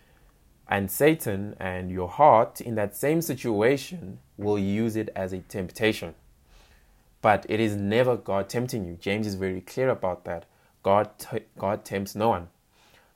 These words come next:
God cannot be tempted to do evil. And he doesn't tempt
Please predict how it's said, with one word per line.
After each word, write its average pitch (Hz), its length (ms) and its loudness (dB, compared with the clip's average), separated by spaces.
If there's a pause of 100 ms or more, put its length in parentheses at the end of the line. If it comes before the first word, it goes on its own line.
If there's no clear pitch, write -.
God 110 300 2
cannot 120 300 0
be 101 100 -4
tempted 127 480 -4
to - 80 -10
do 98 160 -4
evil. 104 420 -2 (800)
And 98 380 -6
he 104 80 -8
doesn't 101 400 -4
tempt 101 280 -6